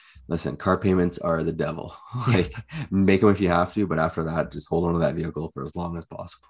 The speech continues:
Speaker 2: Exactly. That might be the nicest vehicle you have
Speaker 1: Mm-hmm.
Speaker 2: for the first few months.
Speaker 1: Yeah.
Speaker 2: And after that, it's just an, it's just, that's just another payment. It is a payment to you. So
Speaker 1: I do feel once in your life you need to buy a brand new vehicle for yourself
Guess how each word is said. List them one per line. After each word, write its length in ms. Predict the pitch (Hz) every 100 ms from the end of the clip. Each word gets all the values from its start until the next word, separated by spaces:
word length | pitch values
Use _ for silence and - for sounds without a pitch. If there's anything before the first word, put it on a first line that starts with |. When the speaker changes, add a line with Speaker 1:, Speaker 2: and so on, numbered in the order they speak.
| -
Speaker 2:
Exactly. 680 | 131 104 107 104 101 90 95 - _ -
That 200 | 117 117
might 160 | 117 120
be 100 | 123
the 140 | 113
nicest 400 | 107 117 143 120
vehicle 420 | 123 131 131 147
you 140 | 135 127
have 300 | 127 143 160
Speaker 1:
Mm-hmm. 280 | 175 180
Speaker 2:
for 80 | 87
the 80 | 104
first 260 | - 120 -
few 200 | 127 117
months. 340 | 123 175 - _ - - -
Speaker 1:
Yeah. 140 | - -
Speaker 2:
And 80 | 110
after 240 | 113 117 110
that, 180 | 104 104
it's 140 | 90
just 200 | 101 -
an, 60 | 104
it's 280 | 117 104 -
just, 320 | 110 - _ -
that's 260 | 104 -
just 280 | - 95 -
another 320 | 107 95 92 87 -
payment. 340 | 95 87 87 -
It 100 | 92
is 220 | 87 90
a 100 | 107
payment 400 | - 101 87 92
to 100 | 98
you. 240 | 87 92 -
So 180 | - -
Speaker 1:
I 40 |
do 120 | 135 165
feel 240 | 104 101
once 240 | 90 90
in 80 | 98
your 80 | 90
life 260 | 82 85 85
you 60 |
need 160 | 82 82
to 40 |
buy 380 | 73 76 71 - -
a 60 |
brand 220 | 80 73
new 100 | 82
vehicle 340 | 80 76 80 78
for 120 | 80
yourself 400 | 82 82 87